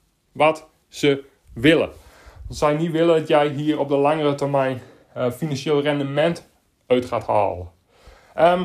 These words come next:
daar sluit ik dan ook mijn podcast mee af. Juist tegen de maatschappelijke norm in. Dus als mensen, eh, het maakt eigenlijk niet uit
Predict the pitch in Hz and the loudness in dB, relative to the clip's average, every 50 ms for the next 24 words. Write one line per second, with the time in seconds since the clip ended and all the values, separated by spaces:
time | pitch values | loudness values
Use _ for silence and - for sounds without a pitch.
0 | 185 - - - - 180 220 214 - 202 196 190 185 196 190 190 190 185 185 185 | -6 -10 -4 2 4 4 4 4 2 -2 -2 0 0 2 2 4 2 2 2 -2
1 | 175 160 135 - _ - 180 185 185 - 175 165 170 165 160 151 151 156 170 170 | -2 -4 -6 -8 _ 2 2 2 2 4 2 2 2 0 -4 0 2 2 2 2
2 | - - - _ _ _ _ _ _ _ _ _ _ _ _ _ _ _ _ _ | 0 -6 -18 _ _ _ _ _ _ _ _ _ _ _ _ _ _ _ _ _
3 | - 127 123 123 175 196 220 240 247 202 - - - - _ _ _ _ - - | -16 -12 -4 0 2 4 4 4 2 0 -6 -10 -16 -20 _ _ _ _ -2 0
4 | 196 240 254 214 220 185 190 190 190 190 185 - - - 190 185 175 160 - 156 | 2 2 2 0 0 -2 -2 -2 0 -2 -2 -2 -2 -2 -2 0 -2 -4 -4 -4
5 | 160 165 175 180 165 151 151 156 170 196 208 202 - - - - _ - 147 147 | 0 2 2 2 2 0 -2 -2 -4 -4 -4 -6 -10 -18 -20 -20 _ -4 -4 -2
6 | 147 160 156 147 - - 127 135 147 170 190 226 233 226 - 196 160 - - - | 0 0 -2 -2 -4 -10 -8 -4 -2 0 0 0 0 0 0 0 0 0 -4 -16
7 | _ _ _ _ _ _ _ _ _ _ _ _ _ _ _ - 139 147 156 160 | _ _ _ _ _ _ _ _ _ _ _ _ _ _ _ -2 2 2 4 4
8 | 160 165 165 170 180 196 185 190 156 185 202 202 190 180 165 185 180 180 170 196 | 2 2 2 2 2 2 2 2 2 2 2 2 0 -2 -2 -4 0 4 6 6
9 | 214 233 - - - | 6 4 2 -4 -12